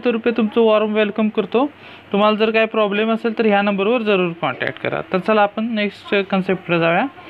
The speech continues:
relation between zeros and coefficient of polynomial. तर हे घेण्याच्या अगोदर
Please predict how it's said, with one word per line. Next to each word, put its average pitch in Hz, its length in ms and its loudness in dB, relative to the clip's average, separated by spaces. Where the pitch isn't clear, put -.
relation 233 520 2
between 226 380 0
zeros 220 600 2
and 226 200 0
coefficient 220 520 -2
of 302 120 4
polynomial. 160 580 -2
तर 285 80 4
हे 262 220 4
घेण्याच्या 294 440 0
अगोदर 190 340 -2